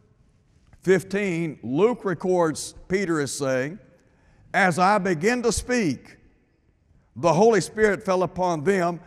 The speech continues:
as upon us at the beginning." Verse forty-four, the Holy Spirit falls upon those who heard the word. And the text says in verse forty-five,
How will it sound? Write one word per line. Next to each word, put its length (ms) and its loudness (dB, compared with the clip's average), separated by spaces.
as 380 4
upon 440 -2
us 460 2
at 300 0
the 100 -4
beginning." 520 -2
Verse 240 2
forty-four, 720 0
the 80 -20
Holy 200 0
Spirit 300 -2
falls 340 -2
upon 340 -4
those 280 0
who 100 0
heard 220 0
the 60 -4
word. 420 -2
And 120 -6
the 40 -2
text 300 -2
says 220 0
in 120 -2
verse 220 0
forty-five, 720 0